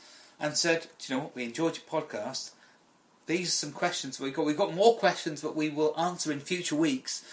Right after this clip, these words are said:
But Ralph, can you give me a snapshot of some of the questions we've got?"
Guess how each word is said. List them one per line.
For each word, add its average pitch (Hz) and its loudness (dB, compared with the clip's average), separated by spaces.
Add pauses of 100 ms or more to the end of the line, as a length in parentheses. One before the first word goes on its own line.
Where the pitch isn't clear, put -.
(220)
But 165 0
Ralph, 185 4
can 175 0
you 165 -4
give 170 -2
me 170 -2
a 147 0
snapshot 196 2
of 180 -6
some 196 0
of 175 2
the 175 0
questions 190 2
we've 165 4
got?" 220 4